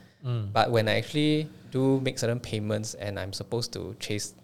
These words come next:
Speaker 2: uh,
Speaker 1: Mm.
Speaker 2: people back for payment, yeah, I, I sometimes just let it go. Uh,
Speaker 1: Mm.
Speaker 2: sometimes subconsciously. Sometimes the debt is too old already, and I'm just like, "Ah, it is too weird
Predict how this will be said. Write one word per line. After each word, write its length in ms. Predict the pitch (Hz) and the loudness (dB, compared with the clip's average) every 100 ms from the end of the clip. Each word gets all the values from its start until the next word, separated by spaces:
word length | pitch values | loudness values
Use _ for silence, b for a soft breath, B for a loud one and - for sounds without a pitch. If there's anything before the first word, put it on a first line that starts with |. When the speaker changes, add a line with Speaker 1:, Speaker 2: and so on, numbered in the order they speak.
| _ - | _ -14
Speaker 2:
uh, 120 | 107 | -6
Speaker 1:
Mm. 40 | 123 | -4
Speaker 2:
people 220 | 110 104 | 0 0
back 160 | 104 - | -2 -6
for 100 | 101 | -10
payment, 380 | - 101 101 104 | -10 -8 -8 -8
yeah, 140 | 95 | -8
I, 220 | - 101 | -8 -10
I 20 | |
sometimes 480 | 101 113 113 123 120 | -10 -8 -8 -8 -8
just 240 | - 113 - | -6 -6 -2
let 180 | 104 - | -4 -4
it 200 | - - | -10 -6
go. 300 | 98 98 117 b b b b 127 | -4 -4 -6 b b b b -8
Uh, 200 | 113 107 | -6 -4
Speaker 1:
Mm. 40 | |
Speaker 2:
sometimes 260 | 107 117 120 | 0 0 0
subconsciously. 840 | - - 101 104 101 107 107 135 - _ _ _ _ _ _ | -2 -2 -2 -2 -4 -2 -4 -6 -10 _ _ _ _ _ _
Sometimes 480 | 123 123 123 120 | -2 4 4 4
the 140 | - 107 | 0 -2
debt 220 | 107 131 | 2 2
is 180 | 117 107 | 2 -2
too 180 | - 120 - | 0 -2 2
old 240 | 110 110 | 4 4
already, 320 | 95 98 113 | 2 0 -4
and 240 | 123 107 101 | -4 -6 -4
I'm 220 | 101 98 | -4 -4
just 260 | 101 101 | -4 -4
like, 200 | 107 98 - - | -6 -10 -12 -16
"Ah, 280 | 101 - - | -16 -16 -16
it 160 | 104 98 | -12 -8
is 120 | - | -6
too 120 | - | -4
weird 300 | 107 104 107 | -4 -2 -2